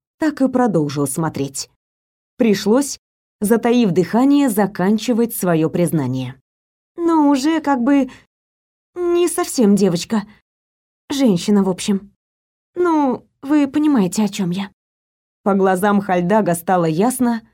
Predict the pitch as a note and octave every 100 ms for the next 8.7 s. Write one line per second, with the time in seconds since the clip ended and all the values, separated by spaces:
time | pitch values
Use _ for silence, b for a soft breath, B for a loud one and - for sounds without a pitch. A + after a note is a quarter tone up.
0 | b _ _ - - C#4+ B3 - - A#3+
1 | A#3 G3+ E3+ E3 D#3 D3 C3+ C3+ - -
2 | _ _ _ - A#3 G3+ F3 C4 A3+ -
3 | G#3+ F#3+ F3+ B3 D4+ - B B B -
4 | D#4+ A3 F#3+ G3 B3 G#3 - D4+ B3+ B3+
5 | G#3+ F#3 G#3 G#3+ G3 A3+ G#3+ C#3 B2+ -
6 | _ _ _ _ _ - C4+ G3+ - F#3+
7 | A3 A#3+ - B3+ A#3+ G#3 F#3 D3+ D#3+ E3
8 | E3+ D#3 D#3 C3+ C3 - -